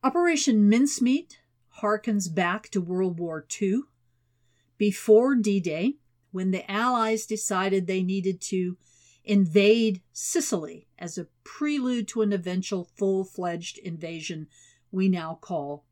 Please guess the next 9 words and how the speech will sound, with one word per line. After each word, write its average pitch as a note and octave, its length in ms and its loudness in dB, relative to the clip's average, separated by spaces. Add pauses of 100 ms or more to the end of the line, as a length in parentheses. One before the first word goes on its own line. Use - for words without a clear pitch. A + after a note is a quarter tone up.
(120)
D-Day. E3 520 -12 (2000)
The D4+ 60 -6
problem F4+ 520 2
was E3+ 540 -6 (280)
the G#3 100 0
Nazis A#3 760 -2
would G3 260 2
be A#3 220 4
waiting F#3+ 760 4